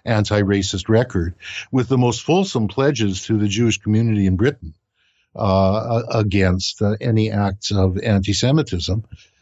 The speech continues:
which no one could mistake. Much later in the speech, he said that he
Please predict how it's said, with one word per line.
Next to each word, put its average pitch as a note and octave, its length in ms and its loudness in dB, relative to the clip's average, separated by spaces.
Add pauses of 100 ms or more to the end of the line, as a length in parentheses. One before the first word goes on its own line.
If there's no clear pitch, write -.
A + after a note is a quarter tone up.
(160)
which A#2+ 360 0
no C#3+ 280 2
one F2+ 280 -2
could G2 380 0
mistake. A2 720 -2 (580)
Much B2 280 0
later F#3 340 0
in G2+ 80 0
the G2 80 -2
speech, G2+ 480 -4
he A#2+ 180 0
said A2 520 -2
that A2+ 120 0
he A#2+ 100 0